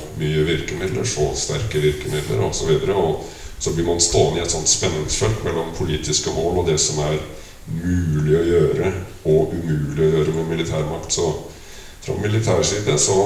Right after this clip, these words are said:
jeg er subjektiv, så dere får bare, eh, tro hva, tro hva dere vil, men fra militær side så har man ofte der altså advart imot, og der er jo Colin Powell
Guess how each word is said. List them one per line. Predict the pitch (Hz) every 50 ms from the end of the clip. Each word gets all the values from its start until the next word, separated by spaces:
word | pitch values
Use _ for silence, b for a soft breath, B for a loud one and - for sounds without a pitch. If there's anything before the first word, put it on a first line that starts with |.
| 98 95
jeg | 95 101 98
er | 98
subjektiv, | - 101 95 80 82 78 - - - 117 110 -
så | - 92 92
dere | 87 85
får | - 95 95
bare, | 98 87 78 76 80 80 78 90 90
eh, | 90 87 85 82 87 - - 85 - - - - 85 90 87 -
tro | - - 98 95 95
hva, | 95 92 90 90 - - -
tro | - 101 95 95 95 98
hva | 101 95 98
dere | 90 104 104 95 101
vil, | 110 120 127 123
men | 117 110 101 - B B B B B B B B B B B B B B - - -
fra | 85 87
militær | 87 95 98 101 101 104 101 - 90 - -
side | - 101 101 - 107
så | - -
har | 85 -
man | 87 92 92 82
ofte | - - 98 90
der | 80 80 82 82
altså | 80 76 73 - 82 80 80 80 80 80 80 80 78 - - 73 71
advart | 71 76 76 73 - 76
imot, | 78 80 85 87 85 - 92 90
og | 87
der | 85 90 82 85 82
er | 78 82
jo | 87 87 - -
Colin | - 143 131 - 85 - -
Powell | 80 76 76 76 - - 90